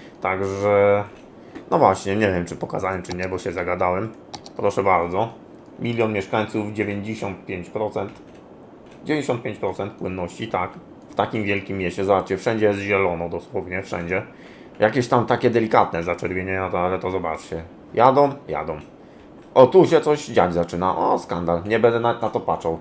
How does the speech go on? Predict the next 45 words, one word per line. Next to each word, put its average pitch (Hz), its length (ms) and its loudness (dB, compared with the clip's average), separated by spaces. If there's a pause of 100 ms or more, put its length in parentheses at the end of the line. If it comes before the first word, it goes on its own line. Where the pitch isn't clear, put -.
Jest 101 200 -4
dziewięćdziesiąt 101 380 -6
pięć 101 180 -8
procent, 82 400 -6
nie 85 60 -4
obchodzi 82 280 -8
mnie 82 120 -8
to. - 80 -18 (680)
No, 147 60 -4
to 147 100 0
wiadomo, 120 300 6
to 107 80 2
jest 107 120 2
wielkie 117 320 4
miasto, 110 300 2
więc 101 180 -2
jakieś 104 280 -4
tam 104 160 -4
chwilowe 104 500 4
zaburzenia 107 560 2
mogą 107 280 -2
wystąpić. 113 500 -4 (1300)
To, 87 140 -8
to 90 180 -4
jest 90 160 -2
normalne, 104 460 2
natomiast 107 420 0
nie 113 140 0
ma 110 140 2
takiego 113 440 0
czegoś, 113 280 0
że 117 100 2 (200)
jest 110 160 0
korek 110 320 2
non-topper 117 480 2
i 120 180 0
nigdzie 117 280 0
dojechać 95 420 2
nie 85 80 -6
idzie, 82 280 -6
nie? - 600 -14
Jest - 400 -12
ogólnie 98 400 -6
git, 87 420 -12
uważam. 87 360 -6